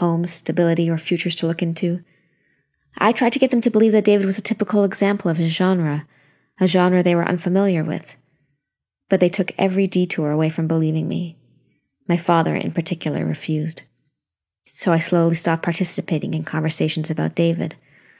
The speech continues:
which meant that before long, my parents and I had little to talk about at all.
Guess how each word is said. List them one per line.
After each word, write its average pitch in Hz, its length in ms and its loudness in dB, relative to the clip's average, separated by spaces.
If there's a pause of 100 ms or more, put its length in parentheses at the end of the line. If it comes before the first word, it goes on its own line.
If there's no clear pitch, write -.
(300)
which - 160 -2
meant 160 180 2
that 165 100 0
before 156 340 2
long, 156 360 2 (480)
my 160 80 2
parents 160 400 0
and 156 80 -2
I 147 60 -2
had 156 180 -4
little 160 280 2
to - 120 -8
talk 151 240 -6
about 160 220 -2
at 160 100 0
all. 160 300 -2